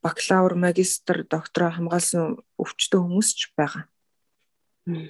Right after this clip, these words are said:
Speaker 1: Тухайн хүн уналтаа өгчсэн ч гэсэн одоо уналт өг-, өгөөгүй үедээ бол яг эрүүл хүн шиг л тархин ажилтдаг. Бараг
Speaker 2: Одоо
Speaker 1: мөнхөн эрүүл хүнээсээ илүүтэй дээр байгаад идэх тэр хүн.
Speaker 2: Одоо уналт өглөө гэхэд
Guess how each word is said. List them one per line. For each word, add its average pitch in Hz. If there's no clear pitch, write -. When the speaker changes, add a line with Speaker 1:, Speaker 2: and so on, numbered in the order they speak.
Speaker 1:
Тухайн 190
хүн 175
уналтаа 170
өгчсэн -
ч -
гэсэн 160
одоо 165
уналт -
өг-, 170
өгөөгүй 170
үедээ 160
бол 147
яг 165
эрүүл 165
хүн 165
шиг 196
л -
тархин 160
ажилтдаг. -
Бараг 180
Speaker 2:
Одоо 196
Speaker 1:
мөнхөн 190
эрүүл 175
хүнээсээ 175
илүүтэй 165
дээр 170
байгаад 147
идэх -
тэр -
хүн. 160
Speaker 2:
Одоо 175
уналт 202
өглөө 202
гэхэд -